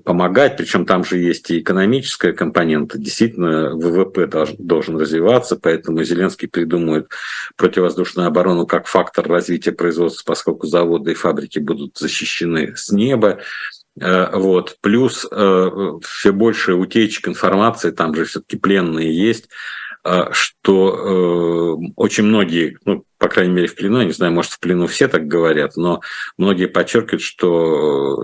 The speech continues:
э, денежная компонента, э, является важным фактором того, что человек идет воевать. То есть, если там платят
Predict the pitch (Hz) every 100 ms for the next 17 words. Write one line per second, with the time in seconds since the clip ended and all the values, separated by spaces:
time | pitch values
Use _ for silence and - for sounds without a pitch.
0 | - - 82 80 101 98 87 - 87 -
1 | 90 95 101 147 131 78 71 - _ _
2 | _ - 82 80 76 73 - - - -
3 | - - - 85 90 98 101 - 92 110
4 | 101 92 80 - 107 - 80 78 - 82
5 | 92 - 71 90 82 82 80 - 92 90
6 | 71 - - - - - 92 82 101 -
7 | 95 90 98 90